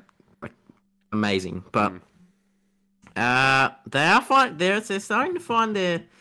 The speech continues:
Speaker 1: their Pink Floyd sound. That's a good thing.
Speaker 2: Yeah.
Speaker 1: But there's a fair bit of filler,
Speaker 2: Yeah.
Speaker 1: and it's, it's kind of, it drags on a little bit. Um, it's nothing,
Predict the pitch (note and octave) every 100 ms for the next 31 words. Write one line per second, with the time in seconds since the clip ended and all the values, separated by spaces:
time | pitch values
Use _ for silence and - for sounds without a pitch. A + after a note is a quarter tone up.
0 | - _ _ _ - - C#3 - D#3 D3+
1 | A2+ F#2+ A#2 F#3+ - E3+ F3+ A#2 F#2 -
2 | F2+ - F#2 F2 F#2 _ _ B2 B2+ -
3 | - - _ _ _ _ _ _ _ -
4 | B2+ A#2+ A2+ A2 - C#3+ B2 A2+ A2+ G#2
5 | F#2 F#2 - _ _ _ _ F#2+ G2+ G#2
6 | G2+ G2+ - G#2 - - - - - A#2+
7 | A#2 G#2 - - - _ _ _ _ _
8 | - - B2+ A2+ A2+ G2 F#2 F#2 F2+ E2+
9 | C2 - - - - G2 G2 G2 G2 F#2+
10 | - - G#2+ C3 A#2+ A2+ G2+ F#2+